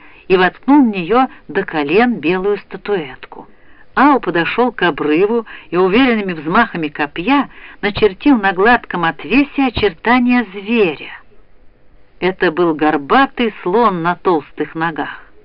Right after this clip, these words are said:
Он был покрыт прядями длинных волос и высоко поднимал концы могучих клыков. Фигура слона была сделана немногими скупыми линиями, но так искусно, что с первого взгляда можно было узнать,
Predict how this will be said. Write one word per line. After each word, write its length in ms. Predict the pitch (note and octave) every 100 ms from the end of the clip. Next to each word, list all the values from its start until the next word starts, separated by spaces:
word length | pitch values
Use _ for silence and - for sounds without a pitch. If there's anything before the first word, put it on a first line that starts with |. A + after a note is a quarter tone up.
| - - - - - - - F3
Он 160 | F3
был 160 | D#3+ F3+
покрыт 500 | F3 F3 F3 F3+ -
прядями 520 | - E3 F#3+ F3 E3+
длинных 500 | D3 E3+ F3+ E3+ C#3
волос 400 | D#3 D3 G3 A3 - - - -
и 80 | D#3
высоко 480 | D3+ D#3 C#3+ A#3 B3
поднимал 600 | A3+ F#3 G3+ F#3+ F#3 E3+
концы 500 | E3 D#3+ - F3 D#3+
могучих 600 | D3+ C#3+ D3+ - C#3+ -
клыков. 500 | D3 C#3+ C#3+ C#3 - - - - - - - - -
Фигура 440 | - D#3 D3+ E3 D#3
слона 380 | - D3 D#3 A3
была 260 | E3+ D#3 D3
сделана 460 | C3+ D#3+ G#3+ G3+
немногими 640 | E3+ D#3 D3 E3 G3+ A3 A3
скупыми 500 | - E3 - G3 A#3
линиями, 640 | B3+ A#3 E3 C#3+ - - - - -
но 100 | D#3
так 260 | G3+ F#3+ -
искусно, 680 | - - B3+ D#4 - - - - -
что 200 | - G3+
с 60 |
первого 420 | - B3 D4+ D4+ D4+
взгляда 480 | C4 C#4 A#3+ F#3+
можно 300 | F3+ G3 F#3+
было 180 | F3 E3+
узнать, 460 | D3+ C3+ D#3 B3+